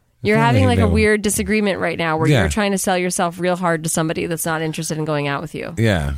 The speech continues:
Speaker 2: Wh-, what if he had just, uh, what if Mike would have just had a sausage on him? The whole situation could have been completely
Speaker 1: Yeah.
Speaker 2: rectified, I feel like.
Speaker 1: Keys.
Speaker 2: He could have just
Speaker 1: <gasps>
Speaker 2: thrown the
Speaker 1: You wanna
Speaker 2: sausage
Speaker 1: go
Speaker 2: at him. He
Speaker 1: <gasps>
Speaker 2: would have snatched it.
Speaker 1: You
Speaker 2: He's a
Speaker 1: wanna
Speaker 2: good
Speaker 1: go
Speaker 2: boy.
Speaker 1: out?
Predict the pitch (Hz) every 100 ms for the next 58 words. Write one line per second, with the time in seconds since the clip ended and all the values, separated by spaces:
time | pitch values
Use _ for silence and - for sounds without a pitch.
0 | 73 98 117 139 160 - 151 113 104 -
1 | - 90 95 87 104 127 120 123 120 101
2 | 90 95 - 87 - 98 98 - 71 73
3 | 71 73 76 85 82 82 85 80 78 80
4 | 82 76 80 76 76 76 85 73 78 69
5 | 190 175 151 82 92 87 - - 73 71
6 | 71 76 73 71 69 - - - 180 180
7 | 190 - - - - 92 78 - 82 87
8 | 87 82 220 - 240 220 208 87 87 85
9 | 80 80 76 87 80 - 85 76 - _
10 | _ 233 262 - - 98 208 196 107 247
11 | 349